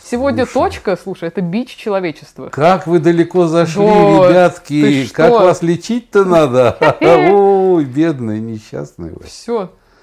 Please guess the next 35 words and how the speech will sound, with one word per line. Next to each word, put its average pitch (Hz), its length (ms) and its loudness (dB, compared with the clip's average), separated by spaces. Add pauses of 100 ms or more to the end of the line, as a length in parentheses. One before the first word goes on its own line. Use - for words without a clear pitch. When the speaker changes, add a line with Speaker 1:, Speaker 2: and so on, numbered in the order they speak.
(200)
Speaker 2:
Точка 165 360 -2
в - 80 -14
конце — 147 340 -4
это 160 160 -6
уже 147 420 -4
катастрофа? 147 920 -4 (580)
Speaker 1:
Понимаешь, 254 380 -6
когда, 233 420 -2
опять 240 320 -2
же, 190 220 -6
мы 220 160 -6
же 233 80 -6
говорим 240 300 -4
о 233 60 -4
том, 214 160 -8
что 202 300 -8
цифровая 196 680 -6
среда, 233 500 -10 (240)
она 190 380 -8
видоизменяет 196 840 -8 (640)
нашу 202 380 -8
коммуникацию. 190 720 -10
И - 20 -12
с - 60 -12
Speaker 2:
Психику 175 220 -4
Speaker 1:
точки - 200 -8
зрения - 300 -2
Speaker 2:
прежде 175 260 -6
всего. 175 120 -6
Speaker 1:
языка, 247 340 -6
да, 185 120 -4
и, 165 100 -6
очевидно, 220 380 -6
психику 214 420 -10
тоже. 151 320 -10